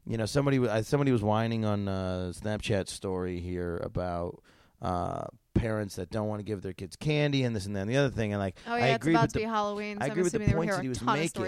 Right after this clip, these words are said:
Speaker 1: making.
Speaker 2: about that.
Speaker 1: The points that he was making was about protecting your children and this and that and the other thing. But, uh, but then the other point that I wanna make is, yeah, they shouldn't be eating, kids shouldn't be eating candy. I shouldn't be eating candy. You shouldn't be eating candy.
Speaker 2: No,
Speaker 1: Nobody
Speaker 2: it's
Speaker 1: should be
Speaker 2: not
Speaker 1: eating
Speaker 2: good for
Speaker 1: candy.
Speaker 2: you.
Speaker 1: It's not good for you. We've let, we've just let these,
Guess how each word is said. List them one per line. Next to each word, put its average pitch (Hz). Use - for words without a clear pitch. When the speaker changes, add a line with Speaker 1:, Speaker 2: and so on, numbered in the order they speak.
Speaker 1:
making. 196
Speaker 2:
about 185
that. 202
Speaker 1:
The -
points 156
that 143
he 139
was 120
making 131
was 120
about 107
protecting 110
your 101
children 87
and 90
this 90
and 90
that -
and 87
the 107
other 127
thing. 98
But, 92
uh, 95
but 98
then 110
the 110
other 127
point 113
that 107
I 127
wanna 123
make 104
is, 104
yeah, 127
they 98
shouldn't 139
be 127
eating, 117
kids 185
shouldn't 160
be 151
eating 147
candy. 139
I 120
shouldn't 147
be 143
eating 143
candy. 151
You 123
shouldn't 135
be 135
eating 135
candy. 139
Speaker 2:
No, 135
Speaker 1:
Nobody 143
Speaker 2:
it's 127
Speaker 1:
should 127
be 135
Speaker 2:
not 127
Speaker 1:
eating -
Speaker 2:
good 123
for 165
Speaker 1:
candy. 220
Speaker 2:
you. -
Speaker 1:
It's -
not 139
good 147
for 147
you. 143
We've 120
let, 123
we've 123
just 113
let 117
these, 113